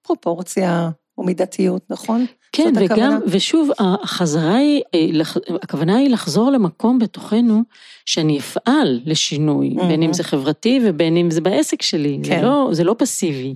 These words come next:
Speaker 1: כן.
Speaker 2: אבל אני אפעל ממקום רגוע.
Speaker 1: כן.
Speaker 2: ולא ממקום שחוק ו-, ומותש, וכבר כמו, אה, כתובע שנאחז בקש.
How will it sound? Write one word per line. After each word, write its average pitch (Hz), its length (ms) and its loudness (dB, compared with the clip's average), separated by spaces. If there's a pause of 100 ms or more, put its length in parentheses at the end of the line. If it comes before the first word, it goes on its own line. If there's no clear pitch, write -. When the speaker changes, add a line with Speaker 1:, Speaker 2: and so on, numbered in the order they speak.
Speaker 1:
כן. - 240 -2 (440)
Speaker 2:
אבל 151 200 0
אני 147 180 0
אפעל 269 340 0
ממקום 175 460 -2
רגוע. 135 420 -4 (480)
Speaker 1:
כן. 143 240 -4 (220)
Speaker 2:
ולא 160 260 0
ממקום 165 480 -2
שחוק - 680 -6
ו-, 165 160 -2 (220)
ומותש, 170 760 -4 (100)
וכבר 170 420 -4
כמו, 180 500 2 (580)
אה, 175 40 0 (500)
כתובע 185 560 0
שנאחז 160 640 0
בקש. - 720 -4